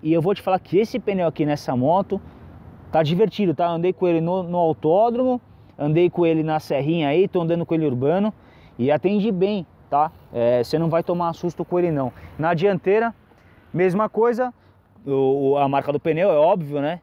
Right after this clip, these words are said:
Não precisa nem falar isso, mas eu falei, agora já foi, deixa assim, cê gosta. Cento e vinte setenta,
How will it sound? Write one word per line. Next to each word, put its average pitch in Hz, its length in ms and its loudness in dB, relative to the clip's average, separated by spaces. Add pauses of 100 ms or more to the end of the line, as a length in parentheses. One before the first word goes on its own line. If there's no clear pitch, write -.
(120)
Não 135 100 -14
precisa 156 180 -2
nem 180 80 -2
falar 160 220 0
isso, 151 80 -6
mas 143 100 -2
eu 147 40 0
falei, 165 440 -2
agora 139 260 0
já 151 140 0
foi, 165 240 -2
deixa 135 240 -2
assim, 175 180 -6
cê 160 140 -6
gosta. 143 340 -2 (260)
Cento 202 340 -4
e 202 60 -2
vinte 202 220 -2
setenta, 139 640 -4